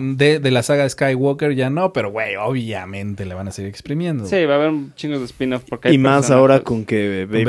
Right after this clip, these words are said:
Speaker 1: Baby
Speaker 3: Yoda
Speaker 1: Yoda.
Speaker 3: vende
Speaker 1: Ajá.
Speaker 3: bastante
Speaker 2: A mí me
Speaker 3: bien.
Speaker 2: gustaría saber más de la historia de Kylo Ren. Es,
Speaker 1: Sí.
Speaker 2: es más el personaje más interesante de
Speaker 1: Sí.
Speaker 2: toda la puta saga, güey.
Speaker 1: Sí.
Speaker 3: Oye, ese
Speaker 2: O sea,
Speaker 3: güey,
Speaker 2: de la
Speaker 3: gran
Speaker 2: uno a
Speaker 3: actor,
Speaker 2: la
Speaker 3: ¿no?
Speaker 2: nueve.
Speaker 1: Sí, güey.
Speaker 2: Sí, güey, actorazo.
Speaker 3: Muy bueno, ¿eh?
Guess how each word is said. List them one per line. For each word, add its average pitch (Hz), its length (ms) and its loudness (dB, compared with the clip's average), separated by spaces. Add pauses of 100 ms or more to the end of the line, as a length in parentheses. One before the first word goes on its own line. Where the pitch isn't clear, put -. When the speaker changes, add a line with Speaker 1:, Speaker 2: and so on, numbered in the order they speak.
Speaker 1:
Baby 127 80 2
Speaker 3:
Yoda 123 160 4
Speaker 1:
Yoda. 107 320 2
Speaker 3:
vende 110 320 -2
Speaker 1:
Ajá. 104 80 -2
Speaker 3:
bastante 101 360 -6
Speaker 2:
A 170 40 2
mí 180 60 4
me 208 60 2
Speaker 3:
bien. 220 100 2
Speaker 2:
gustaría 170 360 2
saber 165 260 2
más 160 340 0
de 127 640 -4 (360)
la 147 140 -10
historia 143 260 -2
de 143 60 -10
Kylo 139 260 0
Ren. 123 260 -8 (600)
Es, 143 120 -10
Speaker 1:
Sí. 127 120 -4
Speaker 2:
es 101 320 -4
más 156 220 0
el 175 100 -2
personaje 156 440 -2
más 180 300 0
interesante 156 640 0
de 165 80 2
Speaker 1:
Sí. 131 160 0
Speaker 2:
toda 160 240 2
la 143 160 0
puta - 200 -10
saga, 123 280 -8
güey. 113 140 -6
Speaker 1:
Sí. - 40 -6
Speaker 3:
Oye, 170 240 8
ese 185 160 2
Speaker 2:
O 175 80 4
sea, 170 120 6 (100)
Speaker 3:
güey, 156 160 8
Speaker 2:
de 139 80 6
la 143 100 4
Speaker 3:
gran 147 140 6
Speaker 2:
uno 165 140 4
a - 40 0
Speaker 3:
actor, 165 200 4
Speaker 2:
la 143 180 4
Speaker 3:
¿no? - 60 -2
Speaker 2:
nueve. 123 280 -8
Speaker 1:
Sí, 104 340 -4
güey. 120 160 -10
Speaker 2:
Sí, 117 200 -14
güey, - 180 -12
actorazo. - 500 -18 (200)
Speaker 3:
Muy 156 320 0
bueno, 135 340 4
¿eh? 175 100 -4